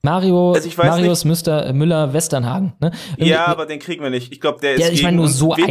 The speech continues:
Speaker 1: einer. Weißt du? So,
Speaker 2: ja,
Speaker 1: so
Speaker 2: wen
Speaker 1: von
Speaker 2: wir
Speaker 1: dem
Speaker 2: kriegen
Speaker 1: Kaliber.
Speaker 2: können, wen wir kriegen könnten, ist vielleicht Andreas Gabalier. Soweit ich gehört habe,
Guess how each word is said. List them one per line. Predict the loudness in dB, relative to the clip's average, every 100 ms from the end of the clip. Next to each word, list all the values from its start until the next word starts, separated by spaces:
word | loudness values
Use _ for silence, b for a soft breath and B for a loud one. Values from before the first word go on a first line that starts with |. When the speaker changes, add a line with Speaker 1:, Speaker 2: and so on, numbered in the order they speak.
| 0
Speaker 1:
einer. | -2 -4 -12 _ -8
Weißt | -2 -2 0
du? | -2 -2
So, | -2
Speaker 2:
ja, | 0
Speaker 1:
so |
Speaker 2:
wen | 2
Speaker 1:
von | 0
Speaker 2:
wir |
Speaker 1:
dem | 0
Speaker 2:
kriegen | 0
Speaker 1:
Kaliber. | -2 -2
Speaker 2:
können, | -2 -4 -12 _ _ _ _ _ _
wen | -6 -6
wir | -4
kriegen | -4 -4
könnten, | -6 -6
ist | -10
vielleicht | -4 -4 -4
Andreas | -8 -2 -2 0
Gabalier. | -2 -2 -4 -4 -8 -8
Soweit | -4 -4 -6
ich | -18 -20 _ _ _ _ _
gehört | -4 -2 0 -2 -2
habe, | -4 -4 -4 -6